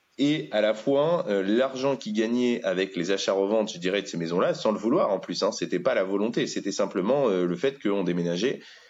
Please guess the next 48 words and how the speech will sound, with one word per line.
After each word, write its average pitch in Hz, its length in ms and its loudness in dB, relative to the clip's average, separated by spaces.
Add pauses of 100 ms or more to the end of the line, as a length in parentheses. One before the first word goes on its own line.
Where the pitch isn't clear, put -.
(260)
Euh, 92 160 4
bien, 101 140 0
je 107 60 -2
me 120 100 4
rendais 120 220 4
compte 165 160 0
qu'il 120 160 -4
gagnait 113 200 2
plus 175 300 -2
d'argent 147 520 0
en 95 80 0
faisant 110 180 2
un 110 60 4
achat-revente 110 520 2
d'une 95 140 -2
maison 131 280 2
que 143 100 0
le 107 80 2
salaire 127 240 2
annuel 131 300 0
qu'il 107 120 -10
touchait 117 240 -2
en 135 80 2
travaillant 110 380 2
dans 120 100 2
leur 107 120 2
boulot. 87 240 -2 (600)
Donc 101 120 -2
forcément, 139 840 0
euh, 98 560 4
forcément, 110 440 0
à 131 60 4
ce - 120 -2
moment-là, 110 260 2
tu - 160 -10
te - 60 -20
poses 113 180 0
des 101 120 0
questions, 143 520 0
surtout 120 300 -4
quand 101 140 0
on 90 60 0
te 95 100 -4
dit 98 160 -4
qu'il 92 140 -8
faut 85 120 -2
le 85 40 -2
faire. - 300 2